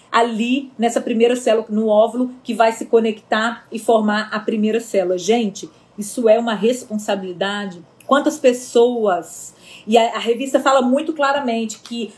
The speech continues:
aquele, aquele ambiente, aquela primeira célula é um microcosmos que reflete o mundo exterior, ou seja, o estado nutricional dessa mulher.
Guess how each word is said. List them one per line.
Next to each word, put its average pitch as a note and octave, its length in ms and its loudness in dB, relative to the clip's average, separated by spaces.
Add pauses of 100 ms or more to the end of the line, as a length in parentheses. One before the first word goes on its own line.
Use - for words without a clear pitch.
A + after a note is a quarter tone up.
aquele, C#4+ 720 0
aquele C#4 400 2
ambiente, C#4 540 2
aquela A3 260 0
primeira A3 360 -2
célula A3+ 560 0 (180)
é A3 100 4
um A#3 140 0
microcosmos B3+ 1500 2 (200)
que A3+ 140 -8
reflete A#3 760 0
o A#3 80 -6
mundo B3+ 340 0
exterior, B3 580 4
ou G#3 120 2
seja, G3+ 320 2
o G3+ 80 -6
estado C4+ 600 -4
nutricional A3+ 840 -4 (400)
dessa A#3 420 2
mulher. G#3 440 0